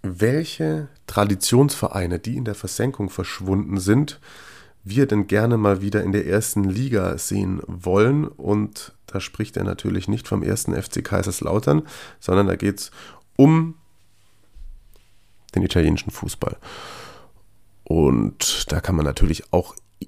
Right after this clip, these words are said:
ewig drüber sprechen. Ähm, ich sag einfach mal drei Namen jetzt, das ist eigentlich eine eigene Folge. Also, ähm, ich hätte gerne Siena, Avellino und Livorno.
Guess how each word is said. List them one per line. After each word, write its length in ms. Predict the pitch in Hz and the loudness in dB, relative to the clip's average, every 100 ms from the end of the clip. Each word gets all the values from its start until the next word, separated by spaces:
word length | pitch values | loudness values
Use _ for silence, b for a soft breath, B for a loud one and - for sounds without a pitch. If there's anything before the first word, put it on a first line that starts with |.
| - | 2
ewig 800 | 113 127 143 107 113 120 - - - _ _ _ _ _ _ _ _ _ _ _ | 6 8 6 6 6 6 0 -12 -18 _ _ _ _ _ _ _ _ _ _ _
drüber 320 | - 107 95 | 2 4 6
sprechen. 580 | - - 101 120 139 139 - | 4 2 2 4 4 4 2
Ähm, 460 | 98 98 95 95 - - _ _ _ _ 110 | 4 4 2 0 -8 -20 _ _ _ _ 2
ich 100 | - | 4
sag 180 | 101 | 6
einfach 160 | 110 101 | 8 8
mal 180 | 98 92 - - 85 | 8 6 2 -6 -4
drei 180 | - 92 | 2 6
Namen 300 | 92 92 104 | 6 6 8
jetzt, 400 | 101 - - - | 6 4 -4 -6
das 240 | - - - | -4 -4 -4
ist 180 | 82 82 | -4 -2
eigentlich 220 | 85 82 | -2 0
eine 340 | 80 78 80 | 0 0 0
eigene 240 | - 87 85 | 0 0 0
Folge. 480 | - 80 82 76 76 | 2 4 4 2 -2
Also, 440 | - 85 82 78 - | 0 2 4 2 0
ähm, 140 | - - - | -8 -8 -10
ich 460 | - - 113 113 - | -12 -4 0 0 2
hätte 240 | 104 - | 0 2
gerne 540 | 92 92 92 92 92 95 - b b b b b b | 4 8 8 8 6 4 -4 b b b b b b
Siena, 640 | - 101 117 64 57 - | 0 6 6 8 4 4
Avellino 680 | 98 92 90 101 104 98 - _ _ | 2 4 4 6 8 6 4 _ _
und 580 | - 135 - - - - - - - - - _ - | 6 6 4 2 8 8 8 -2 -18 -20 -20 _ -12
Livorno. 600 | 98 92 90 90 87 - | 0 4 8 8 6 2